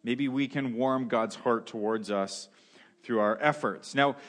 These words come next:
we, there's two ways in which you can do that. You can do that through religious performance, or you can do it through, like, irreligion.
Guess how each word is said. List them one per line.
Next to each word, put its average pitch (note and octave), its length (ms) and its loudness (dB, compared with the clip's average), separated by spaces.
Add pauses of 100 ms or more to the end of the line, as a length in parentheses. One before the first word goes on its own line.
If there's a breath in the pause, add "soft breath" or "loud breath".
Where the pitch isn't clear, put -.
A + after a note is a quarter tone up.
(120)
we, F3 200 6
there's E3 280 4
two B3 220 0
ways F3 320 8
in F3+ 60 2
which F3 180 4
you F3+ 80 -2
can E3+ 180 0
do G#3+ 180 0
that. D3+ 220 8
You E3 80 2
can E3+ 180 0
do G3+ 180 2
that F#3+ 240 8
through F3 160 6
religious D#3+ 480 4
performance, D3 600 0
or F3+ 140 4
you G3+ 120 2
can F3 160 0
do D#3+ 180 4
it F#3 140 2
through, D#3+ 220 2
like, D#3 360 4
irreligion. C3+ 720 4